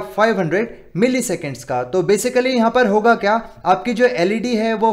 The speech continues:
फ़ाइव हंड्रेड मिलीसेकंड्स के लिए on होगी और नेक्स्ट फ़ाइव हंड्रेड मिलीसेकंड्स के लिए ऑफ हो जाएगी और ये चीज़ आपकी यहाँ पर basically इनफाइनाइट टाइम्स के लिए होगी, क्योंकि ये जो हम लोगों ने कोड लिखा है ये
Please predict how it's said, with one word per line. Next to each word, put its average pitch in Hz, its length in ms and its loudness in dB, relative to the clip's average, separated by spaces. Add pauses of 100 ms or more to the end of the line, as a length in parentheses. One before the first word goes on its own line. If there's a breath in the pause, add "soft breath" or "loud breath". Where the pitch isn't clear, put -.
फ़ाइव 214 260 0
हंड्रेड 220 260 0
मिलीसेकंड्स 190 580 -4
के 196 120 -4
लिए 185 300 0
on 208 200 0
होगी 208 280 -2 (240 loud breath)
और 180 200 2
नेक्स्ट 226 380 -2
फ़ाइव 233 240 4
हंड्रेड 226 260 2
मिलीसेकंड्स 185 560 -4
के 156 140 -2
लिए 247 220 -4 (260 loud breath)
ऑफ 247 220 4
हो 185 120 2
जाएगी 120 480 -2 (180 loud breath)
और 151 200 0
ये 190 200 4
चीज़ 254 200 -2
आपकी 240 280 2
यहाँ 220 160 0
पर 220 160 -2
basically 196 480 -2
इनफाइनाइट 220 640 -2
टाइम्स 180 280 -2
के 175 120 -2
लिए 175 120 0
होगी, 175 300 -2 (280 loud breath)
क्योंकि 214 300 -4 (120)
ये 233 200 6
जो 240 180 4
हम 214 140 0
लोगों 214 200 0
ने 214 120 -2
कोड 190 300 0
लिखा 185 220 0
है 175 160 0
ये 196 280 0